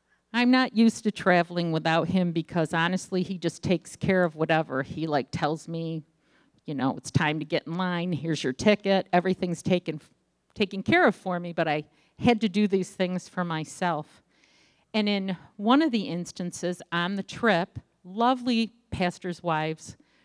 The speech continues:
that I went with, I really had a bond with them. I'm sure we all have a bond together. We still communicate. "Happy birthday. How's your church?" I still communicate with them. But on this tour, we went to the underground city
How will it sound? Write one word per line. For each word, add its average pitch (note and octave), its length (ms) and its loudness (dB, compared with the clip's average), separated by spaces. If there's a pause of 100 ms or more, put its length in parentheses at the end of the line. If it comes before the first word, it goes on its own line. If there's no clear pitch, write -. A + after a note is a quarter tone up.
(340)
that D3 300 0
I E3+ 140 0
went E3+ 280 -2
with, D#3+ 160 -4
I D#3+ 140 -2
really D#3+ 500 -2
had E3+ 260 -2
a F#3 60 0
bond D#3 400 -2
with F3 140 0
them. F3 340 -2
I'm D#3 100 -4
sure E3+ 320 0
we E3+ 300 2
all E3+ 200 2
have E3 200 -2
a D#3+ 80 0
bond E3 340 -4
together. E3 400 -2
We F3+ 120 -4
still G3+ 260 -2
communicate. G3+ 720 -6
"Happy C3 320 -6
birthday. E3+ 720 -2 (360)
How's C#3+ 260 -2
your C3 100 0
church?" G3 580 0 (240)
I F3+ 140 4
still A3+ 240 -2
communicate G3+ 640 -2
with D3 140 -4
them. D3 180 -4
But G#3 320 2 (480)
on G3 260 2
this B3+ 380 4 (280)
tour, F3+ 600 4 (200)
we G3+ 160 2
went F#3 240 0
to F#3+ 120 -2
the E3+ 200 -6
underground F3+ 600 0
city E3 420 -2